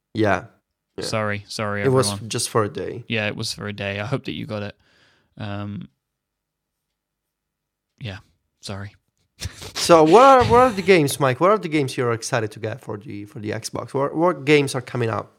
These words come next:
Speaker 1: uh, this holiday season? Because I don't really follow the Xbox scene or people who talk about Xbox on Twitter in
Speaker 2: Yeah.
Speaker 1: general.
Speaker 2: I, I don't think I have, to my knowledge, any Xbox only games that I'm excited to get.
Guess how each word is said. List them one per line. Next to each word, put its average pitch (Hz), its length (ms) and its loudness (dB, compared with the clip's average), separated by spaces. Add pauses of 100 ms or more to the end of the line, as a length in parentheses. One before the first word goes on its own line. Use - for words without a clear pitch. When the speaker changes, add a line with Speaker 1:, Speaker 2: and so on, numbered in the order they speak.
(140)
Speaker 1:
uh, 98 200 -12
this - 260 -12
holiday 113 300 -8
season? 110 400 -14 (200)
Because 156 200 2
I - 20 4
don't 196 340 8
really 170 200 4
follow 120 300 0
the 127 100 -2
Xbox 147 380 -6
scene 185 400 -6 (520)
or 127 240 2
people 131 360 -4
who 123 200 -2 (220)
talk 120 260 -6
about 143 240 -2
Xbox 170 480 -2
on 175 140 -2
Twitter 185 420 -2
in 160 120 -2
Speaker 2:
Yeah. 143 60 0
Speaker 1:
general. 175 460 0 (320)
Speaker 2:
I, 170 320 4
I 151 160 2
don't 175 240 -2
think 160 240 -6
I 147 100 0
have, 127 300 -2 (720)
to - 120 -4
my 127 200 0
knowledge, 120 720 -6 (640)
any 139 540 -2
Xbox - 720 -6
only 117 380 -4
games 101 480 -8
that - 100 -14
I'm - 80 -14
excited 110 440 -12
to 113 80 -14
get. 107 240 -12